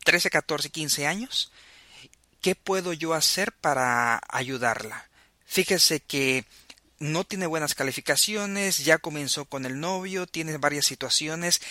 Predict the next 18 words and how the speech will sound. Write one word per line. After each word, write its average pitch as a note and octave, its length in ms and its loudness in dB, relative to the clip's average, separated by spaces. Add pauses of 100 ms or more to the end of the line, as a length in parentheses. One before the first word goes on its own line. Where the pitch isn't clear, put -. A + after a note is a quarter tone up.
(140)
¿Qué G#3 140 6
es A3+ 80 2
lo G#3 100 -2
que C#3+ 200 -8
yo G3 180 0
puedo F#3+ 560 -2
hacer E3+ 340 0
para C3 300 0
poderla B2 400 -4
ayudar?". G#2+ 440 -10 (640)
Y E3+ 240 0
usualmente G#3 720 -2
las E3 100 -2
personas F3+ 380 -4
se E3 100 -2
frustran G3 400 -6
porque D3+ 280 -8
buscan F3+ 520 -4